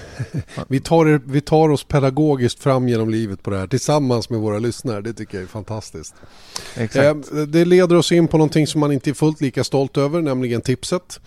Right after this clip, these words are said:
Speaker 2: Eh, tipset har ju varit ett rent skämt, eh, faktiskt, från min sida. Riktigt, riktigt dålig. Eh, ana-, eller jag gick ut med hela den här grejen om att jag skulle vara analytisk och, och eftersom jag kan så himla mycket så skulle jag naturligtvis pricka in de här tipsen varje gång.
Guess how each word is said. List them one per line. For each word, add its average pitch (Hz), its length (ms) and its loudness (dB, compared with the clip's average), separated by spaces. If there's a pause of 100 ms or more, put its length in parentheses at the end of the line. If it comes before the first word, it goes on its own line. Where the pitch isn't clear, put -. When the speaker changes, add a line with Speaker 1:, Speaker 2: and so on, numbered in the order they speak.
(520)
Speaker 2:
Eh, 123 220 -6
tipset - 460 -4
har 143 60 4
ju 135 60 4
varit 123 300 0
ett 123 120 -6
rent 120 220 0
skämt, 135 500 -4 (200)
eh, 123 80 -8
faktiskt, 139 460 -4
från 135 120 2
min 139 160 0
sida. 151 360 -2
Riktigt, 139 340 -6
riktigt 113 220 -2
dålig. 139 480 0
Eh, 139 160 0 (920)
ana-, 139 340 0
eller 139 140 2
jag 135 120 4
gick 143 260 -2
ut 156 300 6
med 139 120 4
hela 123 160 4
den 117 100 0
här 113 80 0
grejen 113 260 -2
om 110 100 -2
att 107 100 -2
jag 123 240 2
skulle 131 140 -4
vara 113 120 -2
analytisk 113 760 -4
och, 107 320 -6
och 104 80 -2
eftersom 110 260 -6
jag 107 300 -6
kan 117 260 -4
så 107 120 -8
himla 95 160 -6
mycket 98 280 -10
så 98 100 -10
skulle 104 220 -10
jag 98 120 -6
naturligtvis 98 360 -10
pricka 131 320 -6
in 123 140 -2
de 110 120 -6
här 101 80 -6
tipsen 104 400 -8
varje 101 380 -4
gång. 110 340 -2